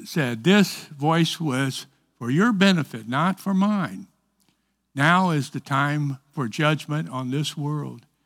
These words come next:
Now the prince of this world will be driven out. And I, when I am lifted up from the earth, I will draw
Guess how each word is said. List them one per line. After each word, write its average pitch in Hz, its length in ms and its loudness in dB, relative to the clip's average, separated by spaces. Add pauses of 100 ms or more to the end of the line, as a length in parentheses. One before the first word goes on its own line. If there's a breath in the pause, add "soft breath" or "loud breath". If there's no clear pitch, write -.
(240)
Now 147 240 4
the 139 120 -2
prince 180 340 -2
of 139 100 -4
this 151 280 -2
world 131 320 -6
will 123 120 -4
be 113 120 -6
driven 127 400 -6
out. 139 320 -6 (400)
And 123 220 -4
I, 139 360 2
when 123 260 -6
I 185 220 4
am 165 300 2
lifted 190 420 2
up 185 180 0
from 175 220 -4
the 170 160 -2
earth, 113 180 -12 (420)
I 113 180 -8
will 117 220 -8
draw 113 460 -10